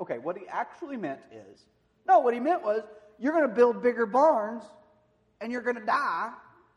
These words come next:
and what then? You're gonna get more stuff, and then what then? And sure, we could take, we could figure out, well, m-, maybe he should have given that to the poor, and maybe he should have done this. And yeah, there's some great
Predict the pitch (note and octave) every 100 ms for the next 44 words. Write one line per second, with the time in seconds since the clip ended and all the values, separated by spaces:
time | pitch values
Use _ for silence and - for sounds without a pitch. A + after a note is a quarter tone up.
0 | - A3+ A3+ D4+ - E4+ D4+ - - -
1 | _ _ _ _ _ _ _ _ _ _
2 | _ _ _ _ _ _ _ - F#4+ D#4+
3 | C4+ A#3+ A#3+ C#4 C4+ - - - D4+ D4
4 | C4 D4+ - - - _ _ _ _ -
5 | A#3+ C4+ C4 A3+ B3+ C#4+ C#4 G#3+ D4 F4+
6 | - A#2+ - _ _ _ _ _ _ _
7 | _ _ _ _ _ _ _ A3+ G#3+ E4+
8 | C#4 A3 F3 G#3+ G#3 F#3+ F3+ F3 F#3+ E3+
9 | E3 D3+ D#3+ D#3 E3 F3 - - G#3 G#3
10 | F#3+ E3 F#3 D3+ F3+ E3 D#3 - C#3 -
11 | F3+ F3 D3 C3+ E3+ F3+ E3 D#3+ D#3+ D3
12 | D3+ D#3 D#3 E3 A#3 B3 E3+ F3+ A3 F#3+
13 | G#3